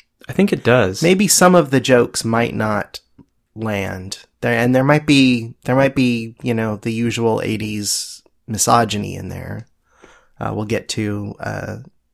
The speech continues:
Speaker 2: uh, we'll get to other characters later, but, uh, but the politics, I think, are okay.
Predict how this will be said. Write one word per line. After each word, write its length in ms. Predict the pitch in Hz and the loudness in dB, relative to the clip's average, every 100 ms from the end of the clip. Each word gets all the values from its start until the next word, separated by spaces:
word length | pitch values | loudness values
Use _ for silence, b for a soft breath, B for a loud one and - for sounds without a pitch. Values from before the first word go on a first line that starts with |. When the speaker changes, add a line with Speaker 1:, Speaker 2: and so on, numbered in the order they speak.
| _ _ _ | _ _ _
Speaker 2:
uh, 280 | - - - - _ _ _ _ _ _ _ _ - - | -16 -14 -16 -18 _ _ _ _ _ _ _ _ -20 -10
we'll 120 | 120 | -10
get 220 | 107 - - | -8 -10 -8
to 200 | 113 113 | -6 -4
other 220 | 104 107 | -6 -6
characters 500 | - 101 95 95 - | -6 -8 -8 -12 -8
later, 360 | 113 104 101 - | -6 -6 -8 -6
but, 260 | 113 104 - | -6 -4 -2
uh, 280 | 110 107 104 - _ - | 0 -2 -6 -12 _ -4
but 260 | 123 - | -4 -2
the 100 | - - _ | -8 -10 _
politics, 720 | - 196 208 147 - 113 - 110 | -8 -2 0 0 -2 -6 -4 -6
I 80 | |
think, 320 | 104 - 107 - | -6 -6 -8 -8
are 180 | 90 82 | -12 -12
okay. 500 | - - 69 - | -14 -14 -14 -16